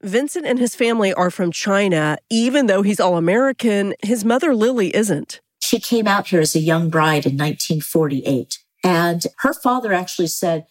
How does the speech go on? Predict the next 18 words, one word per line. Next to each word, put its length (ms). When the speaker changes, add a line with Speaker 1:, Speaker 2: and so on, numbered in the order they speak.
Speaker 2:
"Your 300
great-grandfather 920
had 180
a 80
terrible 400
time 460
building 360
the 80
railroads. 760
You 120
should 320
not 260
go 140
to 140
America." 640
But 160
she 200
said, 480